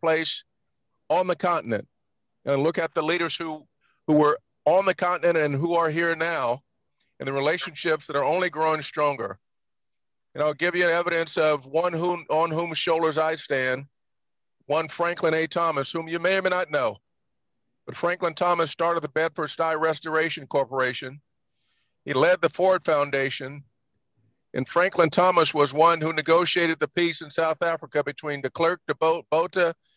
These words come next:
and Mandela. And it's on his shoulders. He is my mentor. I do nothing without speaking to Franklin A. Thomas. So if there's any evidence of the power of the relationship between the continent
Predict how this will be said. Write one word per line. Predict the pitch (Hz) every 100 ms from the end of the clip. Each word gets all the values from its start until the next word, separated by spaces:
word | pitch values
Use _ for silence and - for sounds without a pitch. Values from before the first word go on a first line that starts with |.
| _ _ -
and | 139 143
Mandela. | 160 160 156 131 98 104 _ _ _ _ _ _ _ _ _ _
And | 131 143
it's | -
on | - 147 143
his | 135 202
shoulders. | - - 156 135 131 139 143 - _ _ _ _ _ _ _ -
He | 165
is | 180 147
my | 160 165
mentor. | 160 160 165 - 147 135
I | 131 143
do | 143 156
nothing | 143 165 190 165
without | 156 156 151
speaking | - 156 151 160 147
to |
Franklin | 143 151 151 156 139
A. | 143
Thomas. | - 143 127 104 - - _ _ _ _ _ _ _ _ _
So | 139
if | 135
there's | 147 139
any | 151 196 170
evidence | 185 170 165 151
of | 139
the | 139
power | 165 170 180
of | 165
the | 165
relationship | 160 170 165 139 147 120 -
between | 139 - 151 139
the |
continent | - 170 180 160 180